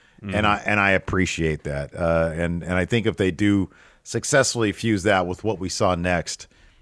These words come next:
Speaker 2: th-, there might be a good combo here. It's just they really need to figure out this Vince thing, where it's gonna go and, and how it's gonna benefit him.
Speaker 1: Yeah.
Speaker 2: Uh, after that, we had Finn Balor versus T-Bar. Uh,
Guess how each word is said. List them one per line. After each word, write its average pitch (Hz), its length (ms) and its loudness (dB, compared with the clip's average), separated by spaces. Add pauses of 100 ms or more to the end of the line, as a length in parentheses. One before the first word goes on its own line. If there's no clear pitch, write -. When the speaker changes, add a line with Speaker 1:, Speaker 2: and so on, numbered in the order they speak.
(160)
Speaker 2:
th-, 95 300 -4
there 117 160 4
might 113 200 4
be 104 120 4
a 98 80 4
good 92 200 0
combo 95 380 2
here. 85 220 2
It's 80 80 -2
just 98 200 -4
they 95 140 0
really 104 320 0
need 92 240 -4
to 82 220 -2 (560)
figure 101 280 2
out 95 180 4
this 87 180 0
Vince 90 300 -2
thing, 80 480 -4
where 90 200 2
it's 90 140 -4
gonna 82 220 -4
go 82 400 2
and, 78 180 -4
and 80 180 -8
how 87 200 -2
it's 80 120 -8
gonna 82 160 -4
benefit 78 460 -6
him. 71 160 -14 (480)
Speaker 1:
Yeah. - 480 -8
Speaker 2:
Uh, 92 580 4
after 113 220 2
that, 131 180 6
we 110 100 4
had 110 160 6
Finn 117 280 2
Balor 107 520 4 (220)
versus 95 540 0
T-Bar. 139 840 6 (420)
Uh, 101 560 6